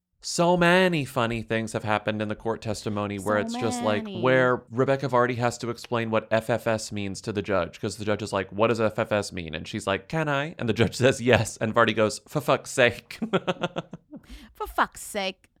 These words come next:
Speaker 2: For fuck's sake. The thing about Davy Jones's locker was pretty funny.
Speaker 1: Yeah. My favorite thing beyond Davy Jones's locker was when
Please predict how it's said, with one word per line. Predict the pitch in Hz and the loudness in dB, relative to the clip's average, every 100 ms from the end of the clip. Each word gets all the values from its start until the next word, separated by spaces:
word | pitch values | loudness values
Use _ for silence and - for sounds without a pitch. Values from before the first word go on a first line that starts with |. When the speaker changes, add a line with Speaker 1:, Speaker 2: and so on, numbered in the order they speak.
| _ _ | _ _
Speaker 2:
For | - 453 | -12 -10
fuck's | - 151 - | -8 -10 -10
sake. | - 175 165 _ _ _ | -8 -6 -6 _ _ _
The | 226 | -8
thing | 214 | -2
about | 262 208 | 2 2
Davy | 180 175 175 | 2 -4 -4
Jones's | 165 160 156 | -4 -6 -4
locker | 151 156 | -4 -6
was | 135 139 | -12 -12
pretty | 165 127 | -12 -12
funny. | 127 113 67 62 | -12 -12 -12 -14
Speaker 1:
Yeah. | 120 107 87 - | -8 -4 -4 -2
My | 113 143 | 0 2
favorite | 202 220 | 2 0
thing | 208 | -2
beyond | 156 120 117 | -2 -2 0
Davy | 113 107 | 0 0
Jones's | 107 104 98 92 | -2 -4 -6 -2
locker | 95 98 98 | -2 -2 -6
was | 95 98 90 | -2 -2 -2
when | 92 98 95 90 | -4 -4 -4 -8